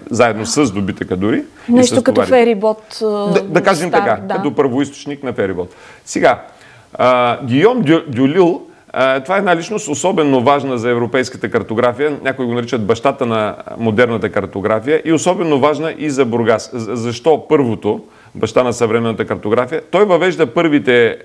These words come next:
Speaker 1: така, а, методи на изчисления, които, а, са много точни, верифицира, така да се каже, и по този начин ка-, картите престават след него, след Гийом де Лил, престават да бъдат смешни, нелепи, са изпълнени с безкрайно много точности.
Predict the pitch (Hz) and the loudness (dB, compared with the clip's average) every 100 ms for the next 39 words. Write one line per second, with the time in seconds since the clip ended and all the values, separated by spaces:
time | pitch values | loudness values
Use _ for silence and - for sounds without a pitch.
0 | - 107 123 117 - 107 110 117 139 123 | -14 -4 -2 -2 -2 -6 -4 0 0 0
1 | 120 113 113 107 120 - 107 131 139 143 | -2 0 0 0 -4 -6 -2 0 2 0
2 | 139 131 117 113 110 - 104 101 - 113 | 0 0 2 4 4 2 0 0 0 0
3 | 104 120 127 143 131 107 113 110 139 135 | 0 0 2 4 2 0 -2 -4 -6 -8
4 | 131 _ _ _ - - - 117 113 123 | -8 _ _ _ -20 -18 -8 0 2 2
5 | 120 117 156 135 113 127 120 110 101 139 | 2 0 2 2 2 0 0 -2 -6 -4
6 | 156 - 131 151 151 143 143 143 - _ | -4 -6 -6 0 0 0 -4 -10 -10 _
7 | 139 127 - 131 127 123 131 127 123 160 | -2 -2 0 -4 -4 -8 -6 -6 -4 2
8 | 143 120 - - 127 - 107 98 98 110 | 2 0 -4 -6 -6 -6 -8 -6 -4 -4
9 | 98 104 107 101 98 110 170 - - - | -2 -4 -2 -2 0 0 -2 -8 -20 -4
10 | 117 117 147 139 123 120 123 98 127 139 | -2 4 4 4 2 2 2 0 0 0
11 | 139 135 131 123 113 123 117 127 127 123 | 0 -4 -2 0 2 0 0 -4 -2 -4
12 | 120 95 104 101 127 127 120 107 117 101 | -4 -4 -4 0 0 0 -2 -2 -4 -2
13 | - 117 113 113 110 104 92 107 - 113 | -2 0 0 0 0 0 0 -2 0 -6
14 | - 170 | -2 -4